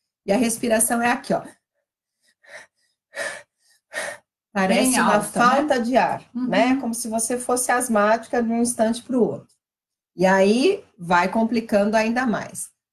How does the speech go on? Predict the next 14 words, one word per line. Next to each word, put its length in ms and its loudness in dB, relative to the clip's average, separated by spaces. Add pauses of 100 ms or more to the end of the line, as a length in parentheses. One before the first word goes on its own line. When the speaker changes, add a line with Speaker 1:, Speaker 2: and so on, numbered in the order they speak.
(100)
Speaker 1:
Aumento 640 0
do 140 -2
suor, 600 0 (180)
que 60 -2
é 40 2
a 80 4
sudorese, 840 -2
realmente 680 0
transpira, 580 -2
às 100 -2
vezes 200 2
até 280 0
nas 300 -2
mãos, 580 2